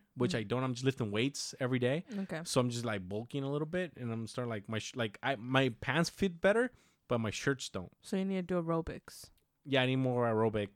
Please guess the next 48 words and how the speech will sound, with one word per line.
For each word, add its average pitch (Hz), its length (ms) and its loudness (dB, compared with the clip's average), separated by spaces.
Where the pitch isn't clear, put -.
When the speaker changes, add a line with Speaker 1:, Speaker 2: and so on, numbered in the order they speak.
Speaker 1:
stuff, 95 280 -6
like, 120 160 -6
well, 143 340 4
running, 131 400 4
like, 110 200 0
in 120 80 -2
Speaker 2:
Yes. 120 40 -2
Speaker 1:
the 110 60 0
treadmill. 151 400 0
Speaker 2:
Yes. 175 140 -10
Speaker 1:
I 131 60 2
just 131 120 -2
need 131 140 2
to 127 80 -2
just 113 240 -4
burn 120 160 4
more 110 400 0
cardio. 95 440 -2
Speaker 2:
Okay. 277 340 -4
Speaker 1:
You 110 100 -2
know, 107 180 -2
but 117 180 4
yeah, 147 120 6
like, 131 140 2
my 127 120 2
shirts 175 340 0
start, 151 320 0
like, 120 220 -2
my 113 120 -2
pants 214 320 2
fit 120 140 0
me 101 80 -2
better, 98 300 -2
Speaker 2:
Mm-hmm. 208 220 0
Speaker 1:
but 135 100 2
now 143 60 6
my 127 120 2
shirts - 320 2
are 127 60 -2
starting 131 300 0
to - 120 -14
feel 123 180 -4
tight 123 300 -2
on 117 140 -2
the, 104 220 0
like, 104 160 -2
shoulder 123 340 4
area. 185 320 4